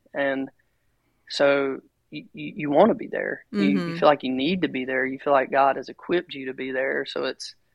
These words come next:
Speaker 1: so it's hard, you know, it's, it's hard to kinda balance, but that's, that's something too, though, that I think is, is so important, you know, recognizing that it always comes at a cost.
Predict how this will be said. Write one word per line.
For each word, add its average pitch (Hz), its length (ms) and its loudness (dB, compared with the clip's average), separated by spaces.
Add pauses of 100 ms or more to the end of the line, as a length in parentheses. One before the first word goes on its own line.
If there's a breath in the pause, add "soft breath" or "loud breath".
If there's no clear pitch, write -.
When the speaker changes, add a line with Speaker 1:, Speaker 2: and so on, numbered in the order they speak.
(520)
Speaker 1:
so 175 160 4
it's 147 100 2
hard, 143 540 4
you 151 80 -8
know, 135 140 -4
it's, - 240 -12
it's 139 200 -12
hard 156 320 0
to 135 280 -10
kinda 135 200 -6
balance, 127 460 -6
but - 80 -10
that's, 170 320 0
that's 156 200 -4
something 160 380 -4
too, 147 300 -6
though, 147 180 -2
that 139 140 -8
I 127 80 -4
think 139 300 -10
is, 131 360 -12 (1000)
is 143 200 -4
so 147 400 2
important, 131 600 -6 (120)
you 139 100 -10
know, 131 360 -6 (360)
recognizing 131 1160 0
that 127 300 -6 (420)
it 139 140 0
always 175 280 8
comes 151 300 -2
at 143 160 -2
a 123 60 -10
cost. - 720 -2